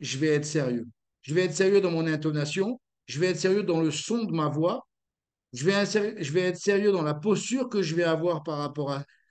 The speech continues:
aux choses que je vais dire. Les gens, ils sont très sensibles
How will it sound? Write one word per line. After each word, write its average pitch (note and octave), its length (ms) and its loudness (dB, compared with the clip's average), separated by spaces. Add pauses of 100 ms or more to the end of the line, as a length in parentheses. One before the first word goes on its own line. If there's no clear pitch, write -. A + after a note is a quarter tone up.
(140)
aux D#3 100 2
choses F#3 320 2
que E3+ 120 0
je D3 120 0
vais D3+ 140 0
dire. B2+ 220 -6 (520)
Les F3 140 4
gens, A3+ 180 4
ils A#3 120 2
sont F#3+ 200 -2
très A3 240 0
sensibles G#3 760 0